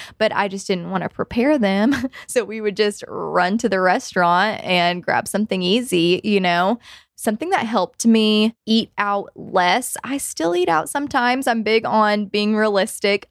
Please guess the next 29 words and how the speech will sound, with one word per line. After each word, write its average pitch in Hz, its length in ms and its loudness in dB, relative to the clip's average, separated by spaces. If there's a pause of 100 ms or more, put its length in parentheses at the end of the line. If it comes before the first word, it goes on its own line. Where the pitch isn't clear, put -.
but 196 260 -2
what 214 340 -4
helped 226 200 -2
me 269 140 -8
with 220 160 0
eating 202 320 -4
out 180 260 -2
less 202 300 -2
and - 100 -8
eating 233 320 -2
at - 120 -6
home, 208 360 0
preparing 226 500 -4
my 165 200 0
own 196 260 4
whole 208 260 2
foods 202 440 0
more 190 240 2
often 269 640 -2 (360)
was, 202 480 2 (200)
one, 185 680 0 (400)
my 330 120 0
fitness - 340 -4
goal, 160 340 0 (760)
my 269 100 2
health 269 320 -2
goal, 180 400 2 (360)
but 233 220 0
also 196 760 0